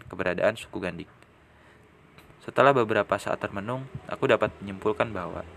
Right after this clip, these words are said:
Kapura merupakan hasil rekombinasi D N A kambing dan manusia dari suku Gandik. Seseorang telah mendaur ulang gen suku Gandik dengan menyisipkan banyak gen kambing sehingga terciptalah, terciptalah spesies baru yang disebut Kapura.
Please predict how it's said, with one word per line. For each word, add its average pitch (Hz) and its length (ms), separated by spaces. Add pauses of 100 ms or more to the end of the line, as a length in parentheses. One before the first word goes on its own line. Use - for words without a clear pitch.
(600)
Kapura 127 480
merupakan 113 480
hasil 127 320
rekombinasi 98 680
D 92 140
N 98 100
A - 160
kambing 107 400 (220)
dan 98 100
manusia 98 380
dari 104 180
suku 107 240
Gandik. 104 280 (1600)
Seseorang 139 400
telah 135 240
mendaur 107 300
ulang 110 340 (400)
gen 113 160
suku - 240
Gandik 92 320
dengan 104 300
menyisipkan 107 560
banyak 95 320
gen 95 180
kambing 117 380
sehingga 110 260
terciptalah, - 480 (560)
terciptalah - 540
spesies - 320
baru 104 320
yang 107 80
disebut 101 320
Kapura. - 400